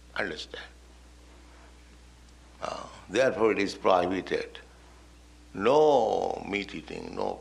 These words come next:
pleasure. This is the greatest disqualification, uh, for understanding. Uh, one cannot understand. The animal killer cannot understand.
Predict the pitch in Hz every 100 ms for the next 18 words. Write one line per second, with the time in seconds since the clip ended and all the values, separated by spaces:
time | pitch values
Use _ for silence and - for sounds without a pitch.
0 | - - - - - - - - - -
1 | - - 104 123 147 139 143 131 113 143
2 | - - - - - 92 202 247 240 202
3 | 147 156 - - 147 147 107 135 151 147
4 | 113 104 87 - - - - - - -
5 | - - - - - - - - - -
6 | - - - - - 120 120 117 113 107
7 | 110 110 98 - - - - - - -
8 | - - - - - - - - - -
9 | 107 120 - - - 110 107 151 160 131
10 | 110 85 - - - - - 113 127 156
11 | 151 151 - 107 104 117 - 98 95 -
12 | - - - -